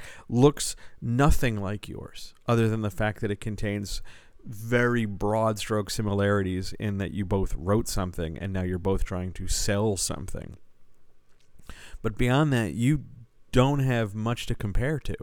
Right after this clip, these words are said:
Trying to use someone else's sales metrics to evaluate your own prospects is going to be fundamentally frustrating. You will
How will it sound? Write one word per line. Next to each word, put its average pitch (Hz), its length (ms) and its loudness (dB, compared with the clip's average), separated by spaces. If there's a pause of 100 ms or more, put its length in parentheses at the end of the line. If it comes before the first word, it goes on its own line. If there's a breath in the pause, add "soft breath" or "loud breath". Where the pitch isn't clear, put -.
(1160 soft breath)
Trying 160 460 0
to - 120 2
use 135 380 4
someone 135 280 0
else's 120 300 -2
sales 117 440 0
metrics 95 500 -4
to 107 420 -2
evaluate 104 720 2
your 98 280 -4
own 101 260 0
prospects - 720 4 (420 loud breath)
is 117 160 2
going 131 580 2
to - 140 -2
be 110 400 0
fundamentally 107 800 -2
frustrating. - 640 -6
You 120 140 2
will 117 240 2